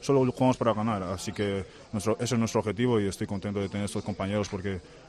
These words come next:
todos tenemos esa mentalidad. Hay días que salen las cosas mejor, hay días que salen peor, pero bueno, tenemos que seguir trabajando para nuestros objetivos, que son ganar los máximos trofeos posibles y ganar la, tener ma-,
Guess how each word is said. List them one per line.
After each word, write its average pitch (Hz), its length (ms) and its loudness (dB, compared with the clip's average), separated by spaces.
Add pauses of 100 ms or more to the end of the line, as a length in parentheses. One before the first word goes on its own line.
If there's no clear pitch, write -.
(160)
todos 107 160 4
tenemos 104 200 0
esa 104 140 -2
mentalidad. 98 460 0
Hay 98 100 -2
días 104 220 -2
que 95 80 -6
salen 101 220 -4
las 98 100 -4
cosas 98 240 -6
mejor, 110 340 4
hay 104 140 0
días 104 260 -2
que 98 80 -8
salen 101 220 -4
peor, 101 280 -2
pero 95 160 -4
bueno, 92 240 -4
tenemos 98 200 -6
que 95 80 -6
seguir 98 180 -4
trabajando 107 380 0
para 90 340 -2
nuestros 95 320 -6
objetivos, 95 380 0
que - 80 -6
son 98 240 -2 (340)
ganar 104 180 2
los 104 100 4
máximos 101 300 0
trofeos 95 300 0
posibles 117 400 2
y 98 140 -2
ganar 98 200 -2
la, 92 320 -2 (200)
tener 107 160 0
ma-, 107 300 -2